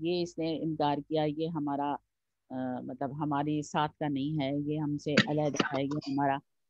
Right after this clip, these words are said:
इसके साथ वो, अ, दुश्मनी है या कुछ भी है, मुखालफत है हमारी उसके साथ। लेकिन मुनाफिकीन जो हैं वो,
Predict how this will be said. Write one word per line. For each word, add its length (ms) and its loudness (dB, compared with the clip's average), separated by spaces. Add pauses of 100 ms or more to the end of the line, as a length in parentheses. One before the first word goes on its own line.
(200)
इसके 240 -2
साथ 200 2 (240)
वो, 400 -2
अ, 400 -4
दुश्मनी 520 2
है 200 4
या 100 0
कुछ 280 -10
भी 100 -4
है, 60 -4 (840)
मुखालफत 540 2
है 80 -2
हमारी 300 0
उसके 200 -6
साथ। 260 -10 (300)
लेकिन 360 8
मुनाफिकीन 640 6
जो 120 8
हैं 280 6
वो, 600 10